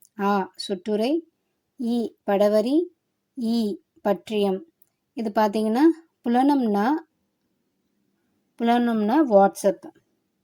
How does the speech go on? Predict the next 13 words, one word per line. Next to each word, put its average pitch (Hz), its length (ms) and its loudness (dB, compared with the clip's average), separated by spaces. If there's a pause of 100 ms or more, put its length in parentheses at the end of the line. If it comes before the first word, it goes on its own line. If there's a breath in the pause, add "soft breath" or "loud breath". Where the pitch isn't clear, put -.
(720)
அதுக்கு 202 280 0
அடுத்தது 202 400 -2
படவரினா 202 760 2 (680)
Instagram, 214 720 0 (800)
பற்றியம்னா 220 680 -2 (400)
Messenger. 202 640 -2 (640)
So, 208 220 -4
அதனால 196 640 0 (400)
Twitter-னா 220 560 0 (260)
சுட்டுரை 202 600 -2
தான் 311 280 2 (340)
கரெக்ட் 190 300 -2
ஆன்சர். 175 440 -6